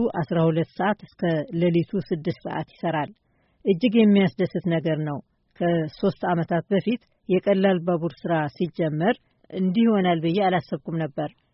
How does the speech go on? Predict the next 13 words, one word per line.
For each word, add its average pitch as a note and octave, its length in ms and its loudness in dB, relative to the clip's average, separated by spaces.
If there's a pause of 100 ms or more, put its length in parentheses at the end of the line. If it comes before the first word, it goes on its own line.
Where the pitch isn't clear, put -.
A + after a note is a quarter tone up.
(120)
ሌላውን F#3 540 4
መስመር F3 520 0
ለመክፈት D#3+ 540 -4 (220)
ቸኩለናል D#3+ 580 -2
በማለት F3 440 -2 (340)
የቀላል G3 680 2
ባቡር F#3 380 0
ፕሮጀክት F3 580 -2
ኃላፊ D#3+ 360 -2 (440)
አቶ E3+ 200 -4 (120)
ብርሃኑ E3 340 -2
ስንታየው D3+ 480 -6
መግለጻቸውን E3 640 -2